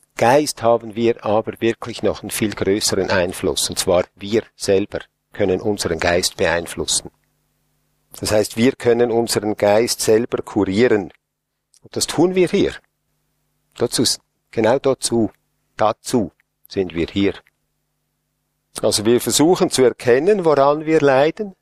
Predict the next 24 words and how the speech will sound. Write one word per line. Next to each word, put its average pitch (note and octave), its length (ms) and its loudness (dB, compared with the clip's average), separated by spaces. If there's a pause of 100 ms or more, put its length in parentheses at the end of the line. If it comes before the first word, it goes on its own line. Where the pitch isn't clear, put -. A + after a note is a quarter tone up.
(140)
Wir A2+ 180 -10
versuchen B2 500 -2
eine G#2 260 0
Diagnose F#2+ 800 -2
<laughs> - 60 -14
zu - 180 -4
machen, - 480 -6 (640)
was A2+ 240 0
eigentlich G2+ 460 -2
unser G#2+ 300 0 (240)
Leiden G2 420 0
ist. - 520 -6 (720)
Also G2+ 240 -2
die G#2 140 -8
zweite A2+ 640 0 (160)
der G#2+ 140 0
edlen G#2+ 400 0
Wahrheiten. C3 680 0 (520)
Wir G#2+ 100 -12
suchen A2+ 360 -2
die G2+ 260 -2
Ursache D3 640 0 (120)
des - 120 -8
Leidens. C#3+ 560 0